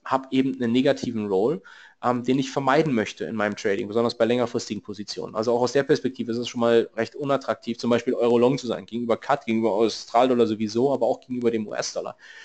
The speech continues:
Ähm, und wenn wir auf der Webseite hier scrollen, dann sehen wir das auch entsprechend. Euro Australdollar zum Beispiel ist ziemlich teuer, den zu halten, diesen, diesen Euro Australdollar Long zum Beispiel. Euro Cut ebenfalls, kostet zwar nur die Hälfte, aber kostet eben noch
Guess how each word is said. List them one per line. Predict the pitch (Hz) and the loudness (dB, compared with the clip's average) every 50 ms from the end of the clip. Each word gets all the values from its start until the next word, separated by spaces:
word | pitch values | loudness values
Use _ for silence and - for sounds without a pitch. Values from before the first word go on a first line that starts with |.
| - - - _ _ _ - | -20 -20 -20 _ _ _ 0
Ähm, | 127 123 123 123 123 123 127 127 - _ | 2 2 2 2 0 -2 -4 -6 -8 _
und | - 117 120 120 120 120 - - - - _ _ _ | -2 0 0 0 -2 -6 -10 -16 -18 -20 _ _ _
wenn | - 117 | -6 -2
wir | 131 143 | -2 -2
auf | 139 139 | 0 2
der | 135 131 | 2 4
Webseite | 156 180 - - 127 117 - - | 4 4 2 2 0 0 0 -4
hier | - 127 131 131 131 135 135 - | 0 2 4 4 4 2 0 -6
scrollen, | - - - - - - 131 123 135 156 165 143 | -14 -16 -16 -16 -6 -2 0 0 0 0 0 -2
dann | 120 120 | 0 0
sehen | 120 139 139 | 0 2 4
wir | 135 120 | 4 4
das | 113 113 - | 4 2 0
auch | 110 107 - | -4 -6 -6
entsprechend. | 110 - - - 117 - - - | -10 -10 -10 -12 -12 -12 -10 -6
Euro | - 131 131 127 127 | -4 0 2 2 2
Australdollar | 120 - - 127 123 143 143 131 127 120 | 0 0 0 2 2 4 2 2 0 -2
zum | - - 113 | -4 -6 -6
Beispiel | 107 80 107 - - - 107 82 - | -4 -4 -6 -6 -6 -6 -6 -6 -8
ist | - - - | -10 -8 -4
ziemlich | - 175 156 - | -2 -2 -2 2
teuer, | - 156 139 117 95 95 - - _ _ _ _ _ | 4 6 6 6 4 2 -2 -12 _ _ _ _ _
den | 113 110 104 101 104 113 | -4 -4 -4 -4 -8 -10
zu | - - 117 104 | -8 -8 -6 -2
halten, | 113 104 104 104 - - - - _ - - | -2 -2 -2 -2 -4 -10 -16 -18 _ -12 -10
diesen, | 120 110 110 110 107 104 | -8 -6 -4 -4 -4 -4
diesen | 110 104 104 104 104 | -6 -6 -6 -6 -6
Euro | 104 104 107 107 107 104 | -2 -2 0 2 2 0
Australdollar | 104 - - - 104 107 110 107 107 104 | 0 -2 -2 -2 0 2 2 2 2 0
Long | 104 107 107 110 | 0 -2 -4 -6
zum | - - 104 | -8 -8 -8
Beispiel. | 98 - - - - | -8 -8 -10 -8 -4
Euro | 90 113 120 113 110 | -2 0 0 0 0
Cut | - - 113 113 - - - | 0 -2 -2 -2 -4 -6 -6
ebenfalls, | 139 131 131 131 - 110 - - - | -6 -4 -4 -4 -4 -4 -4 -4 -4
kostet | - 120 - - - | -4 -4 -4 -4 -2
zwar | 123 120 | 0 2
nur | 117 | 4
die | 117 107 | 4 6
Hälfte, | 107 123 135 131 - 135 123 | 6 4 4 2 0 0 2
aber | 117 113 110 110 107 | 2 2 2 2 0
kostet | - - 113 - - 113 | 0 -2 -4 -2 -4 -4
eben | 98 113 113 | -2 -2 0
noch | 110 107 104 - | -2 -2 -4 -6